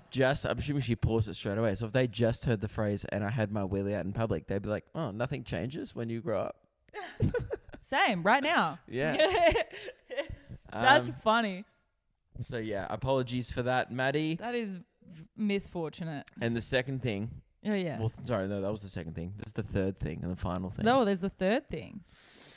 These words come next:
Speaker 1: I would like to, and I know I've already brought it up once, but from now on in this episode, a,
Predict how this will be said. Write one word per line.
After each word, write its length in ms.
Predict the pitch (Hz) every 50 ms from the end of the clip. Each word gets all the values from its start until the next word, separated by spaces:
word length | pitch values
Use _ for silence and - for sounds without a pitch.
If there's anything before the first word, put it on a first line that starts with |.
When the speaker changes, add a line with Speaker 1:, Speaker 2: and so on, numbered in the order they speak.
| - - _ _ _ _ _ _ -
Speaker 1:
I 120 | - 120
would 160 | 123 120 110
like 340 | 113 113 113 117 123 - - -
to, 540 | - 135 123 117 117 113 113 113 110 110 107 107 - - _ _ _ _ _ _ _ _ _ _ -
and 120 | - 113 107
I 40 |
know 140 | 107 110 110
I've 80 | 107 101
already 140 | 107 107 98
brought 160 | 107 101 98
it 60 | 101
up 120 | 90 -
once, 240 | 104 101 95 92 -
but 260 | - - 101 92 - _ _ _ _ _ _ _ _ _ _ _ _ -
from 220 | - - 110 107
now 280 | 110 113 110 107 104 104
on 140 | 107 110 113
in 40 | 110
this 160 | 107 107 -
episode, 480 | 113 101 117 - - 139 143 160 175 - - - - - - - - - - - - - - - - - -
a, 80 | -